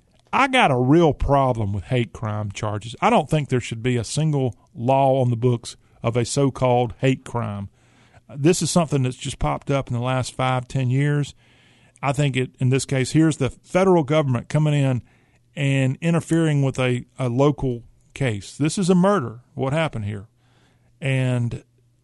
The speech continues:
why is the federal government putting its, lifting its heavy hand? Maybe this is a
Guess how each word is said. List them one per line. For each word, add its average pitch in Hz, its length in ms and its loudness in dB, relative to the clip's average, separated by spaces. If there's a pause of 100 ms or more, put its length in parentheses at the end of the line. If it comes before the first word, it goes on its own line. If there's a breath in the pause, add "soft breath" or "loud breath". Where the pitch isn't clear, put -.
(140)
why 151 300 0
is 165 100 -4
the - 60 -16
federal 156 260 0
government 131 380 -2
putting 131 200 -2
its, - 260 -4 (120)
lifting 135 320 -2
its 120 160 -4
heavy 127 240 -2
hand? 113 280 0
Maybe 127 220 0
this 135 180 -4
is 117 140 -2
a 110 80 -6